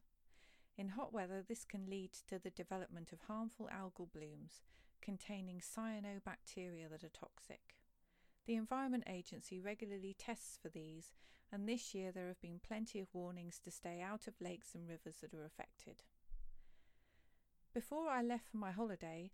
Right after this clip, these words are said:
the heat wave was still in force, and I passed a gentleman sitting on the pavement repairing his garden wall, sensibly sheltering under an enormous umbrella. I congratulated him on his sensible approach to keeping out of the sun.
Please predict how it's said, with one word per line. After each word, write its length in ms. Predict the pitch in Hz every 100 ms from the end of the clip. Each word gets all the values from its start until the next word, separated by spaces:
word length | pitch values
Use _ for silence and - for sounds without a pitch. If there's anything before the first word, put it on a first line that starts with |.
| -
the 60 | 190
heat 260 | 214 233
wave 220 | 202 190 190
was 120 | 190
still 260 | - 220
in 160 | 208 196 -
force, 460 | 190 170 165 - - - - -
and 80 | 190
I 60 |
passed 420 | 185 247 247 240
a 40 | 202
gentleman 500 | 202 196 - 185 185
sitting 280 | - 214 202
on 100 | 196
the 40 |
pavement 520 | 185 175 175 170 170
repairing 420 | - - 202 180 175
his 160 | 170
garden 400 | - 170 170 170
wall, 300 | 160 160 160 - - - - - -
sensibly 520 | - 285 254 - 196
sheltering 500 | 190 214 196 - 185
under 220 | 180 175 180
an 100 | 175
enormous 480 | 180 185 180 175
umbrella. 540 | 170 165 160 151 151 156 - - - - - - - -
I 100 | 226
congratulated 880 | 233 226 254 277 - 202 185 - 175
him 180 | 190 175
on 80 | 175
his 160 | 180
sensible 440 | - - - - 160
approach 520 | 156 165 175 - -
to 80 | -
keeping 360 | 190 185 170
out 200 | 170 165
of 80 | 160
the 40 |
sun. 420 | 170 - 160 151